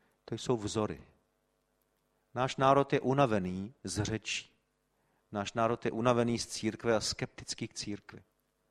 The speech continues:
Náš národ už to viděl a slyšel tolik, ale potřebuje vidět něco živého.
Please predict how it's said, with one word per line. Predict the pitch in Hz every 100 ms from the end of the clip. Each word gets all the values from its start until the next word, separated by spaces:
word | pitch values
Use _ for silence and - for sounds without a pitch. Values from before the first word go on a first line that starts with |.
| _ _ _ _ _ - - -
Náš | 113 113
národ | 123 123 131
už | 110 -
to | 131
viděl | 107 113 127
a | -
slyšel | 123 - 120
tolik, | - 139 98 - - _ _ _ _ _ _ _ -
ale | 101
potřebuje | 110 - 120
vidět | 110 117 -
něco | 117 -
živého. | 107 110 113 110 85